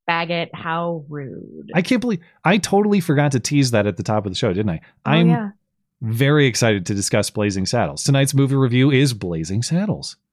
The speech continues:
Speaker 1: Are you really? Hmm.
Speaker 2: Uh, I, if you don't, if you don't love this movie, I don't know who the hell you are. Normally, I don't, uh, t-, wh-, uh, okay, come on. You have to be faking. Anyway, we'll get into it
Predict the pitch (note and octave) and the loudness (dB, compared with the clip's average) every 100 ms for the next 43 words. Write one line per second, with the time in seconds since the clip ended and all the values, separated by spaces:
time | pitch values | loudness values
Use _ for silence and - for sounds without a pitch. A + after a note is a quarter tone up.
0 | _ _ - C4+ F#4 C4+ G4+ B4 - - | _ _ -10 -6 -4 -4 -4 -4 -10 -18
1 | G#4+ A#4+ A4+ G#3 D#3 D3+ E3+ F#3+ _ _ | -12 -10 -10 -10 -12 -14 -16 -18 _ _
2 | _ C#3 A#2+ A2+ B2 - - _ - - | _ -2 -2 -2 -6 -8 -16 _ -6 0
3 | A3 A3 G#3+ F#3 _ _ _ _ _ C#3 | 2 2 0 -6 _ _ _ _ _ -2
4 | F#3 C#4+ C3+ C#3+ C3 B2+ B2 A2+ F#2 B2 | 0 0 2 0 2 0 0 0 0 0
5 | C#3 A#2 - C#3 B2 A2+ A#2+ G#2+ F#2+ F2+ | 2 0 2 2 2 2 2 2 0 -4
6 | C#2 E2+ A#2 A#2 A2+ G#2 G2+ G#2 G2+ G#2 | -4 -4 -2 0 0 0 0 -2 -2 -2
7 | E2+ E2 - _ _ _ _ _ _ _ | -2 -6 -10 _ _ _ _ _ _ _
8 | _ _ _ - - D3 G#3+ E3+ D3 C#3 | _ _ _ -12 -4 -4 -2 0 0 -2
9 | - - - _ - C3+ - F#2 A#2+ B2+ | -6 -16 -20 _ -2 -2 -2 -2 0 2
10 | A#2 G2 - - - C#3+ E3+ D3 A2 E2+ | -2 -6 -8 -16 -8 0 2 2 0 -8
11 | - _ _ _ A2+ A#2 B2 A#2+ G#2+ G#2+ | -16 _ _ _ -8 -4 -2 -2 -4 -6
12 | F#2 | -6